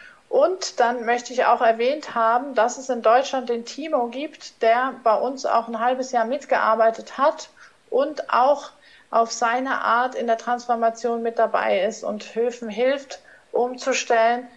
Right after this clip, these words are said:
Er arbeitet ganz neu mit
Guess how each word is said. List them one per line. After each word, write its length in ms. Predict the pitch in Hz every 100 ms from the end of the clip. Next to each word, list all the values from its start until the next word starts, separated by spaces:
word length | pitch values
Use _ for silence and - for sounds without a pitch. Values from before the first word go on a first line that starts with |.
| -
Er 380 | - 233 233 - - -
arbeitet 640 | 226 247 262 262 262 -
ganz 300 | 233 254 254
neu 200 | 240 240
mit 340 | 247 247 -